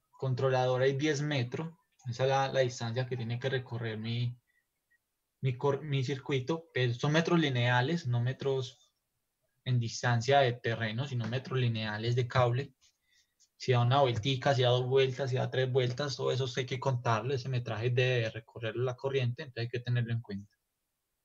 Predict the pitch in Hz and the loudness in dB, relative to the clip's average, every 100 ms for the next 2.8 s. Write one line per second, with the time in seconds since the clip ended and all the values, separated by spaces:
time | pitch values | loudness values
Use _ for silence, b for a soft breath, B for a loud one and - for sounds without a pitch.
0 | _ - 139 - 175 170 175 - 139 151 | _ -4 0 6 8 8 8 6 2 0
1 | 165 165 135 123 117 117 _ _ b b | -2 0 0 2 0 -4 _ _ b b
2 | b b - 120 120 117 117 | b b -2 2 4 4 2